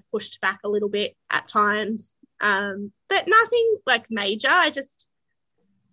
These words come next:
I like to argue a point and I like to be right. And if I felt like a teacher wasn't right, I'd like to tell them that they weren't right.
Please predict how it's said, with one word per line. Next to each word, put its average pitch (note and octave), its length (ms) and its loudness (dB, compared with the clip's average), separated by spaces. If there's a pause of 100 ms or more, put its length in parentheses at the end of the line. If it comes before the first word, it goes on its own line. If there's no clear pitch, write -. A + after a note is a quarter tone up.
(140)
I C4+ 80 -4
like C4+ 200 0
to - 140 -2
argue A3+ 300 2
a G3+ 60 -6
point G3+ 480 -4
and G#3+ 160 -2
I G#3 60 0
like G#3 280 -2
to - 100 -14
be G3+ 120 -4
right. G3+ 460 2 (100)
And F#3+ 320 -6
if G3+ 160 -8
I G3+ 80 -2
felt G3+ 240 -2
like F#3+ 160 -2
a G#3+ 60 -8
teacher G#3 360 -2
wasn't G#3+ 260 -4
right, G3 400 0
I'd G3+ 140 -4
like G3 220 -6
to G#3 100 -10
tell F#3+ 220 -8
them A3 220 -6
that - 120 -16
they G#3 140 0
weren't G3+ 260 -4
right. F#3 400 -2